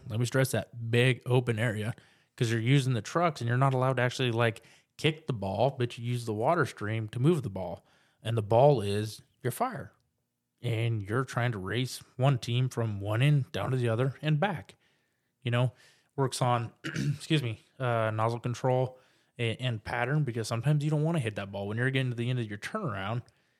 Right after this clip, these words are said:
you don't wanna punt that ball clear across. You can, but you don't want to. You know, uh, so communication between your driver and, and your passengers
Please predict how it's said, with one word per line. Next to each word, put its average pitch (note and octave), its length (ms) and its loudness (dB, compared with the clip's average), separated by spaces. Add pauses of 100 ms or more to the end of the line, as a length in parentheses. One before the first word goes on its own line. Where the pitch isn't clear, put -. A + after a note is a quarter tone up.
(140)
you C3 140 -2 (140)
don't C3 240 0
wanna A#2 180 -2
punt A2+ 280 -6
that - 200 -2
ball - 160 -2
clear - 240 -2
across. - 460 -4
You F#2 100 -16
can, B2+ 460 -2
but A2 200 -4
you A#2 60 -6
don't B2+ 160 0
want D3+ 220 0
to. G2+ 200 -4 (500)
You B2 100 -2
know, A#2 280 0
uh, A2 360 0
so B2 180 -6
communication A#2+ 540 -2
between B2 160 -2
your A2 80 -4
driver A2+ 560 -2
and, G2+ 200 -8
and A#2 120 -4
your A2+ 80 -4
passengers A#2+ 680 -2